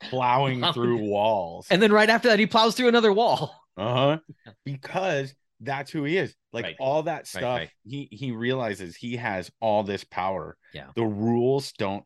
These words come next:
Speaker 1: apply to him.
Speaker 2: Yeah. Yeah.
Speaker 1: Plain and simple. And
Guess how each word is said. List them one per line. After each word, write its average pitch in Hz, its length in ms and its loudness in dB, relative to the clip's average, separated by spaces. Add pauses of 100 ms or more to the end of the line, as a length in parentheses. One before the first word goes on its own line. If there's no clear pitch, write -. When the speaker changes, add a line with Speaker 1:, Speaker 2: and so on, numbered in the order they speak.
Speaker 1:
apply 78 640 -6
to 73 80 -14
him. - 300 -20 (360)
Speaker 2:
Yeah. 76 260 -18 (920)
Yeah. 90 160 -6
Speaker 1:
Plain 123 200 2
and 110 120 0
simple. 71 360 -8 (560)
And 110 440 0